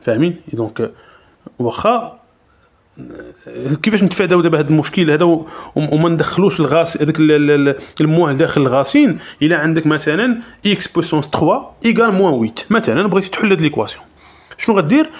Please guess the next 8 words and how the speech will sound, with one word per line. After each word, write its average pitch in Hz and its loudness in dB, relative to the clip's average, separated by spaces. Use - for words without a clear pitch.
غدير 147 0
x - -4
égale 143 0
moins 143 4
غاسين 139 0
تروازيام 160 2
ديال 123 0
huit. - -10